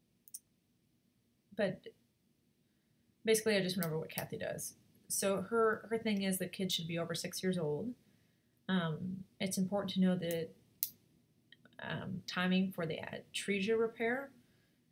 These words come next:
And from Kathy's standpoint, this should occur after the microtia repair.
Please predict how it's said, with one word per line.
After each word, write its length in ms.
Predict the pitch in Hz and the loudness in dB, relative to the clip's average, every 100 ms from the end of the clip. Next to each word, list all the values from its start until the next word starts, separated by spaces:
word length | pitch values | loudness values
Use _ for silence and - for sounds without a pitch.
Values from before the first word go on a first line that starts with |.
| - | -4
And 260 | 190 175 165 | 0 2 2
from 120 | 185 | 0
Kathy's 360 | 190 185 190 - | 2 0 0 0
standpoint, 540 | 185 180 190 185 180 | 0 0 2 0 0
this 120 | 180 | -2
should 160 | - - | -4 -6
occur 380 | 170 - 160 - | -8 -6 -4 0
after 400 | 160 156 - 185 | 0 -2 -2 -2
the 60 | |
microtia 560 | 165 143 - 156 - 147 | -2 -6 -6 -6 -4 -6
repair. 500 | 147 - 143 170 | -8 -6 -4 -2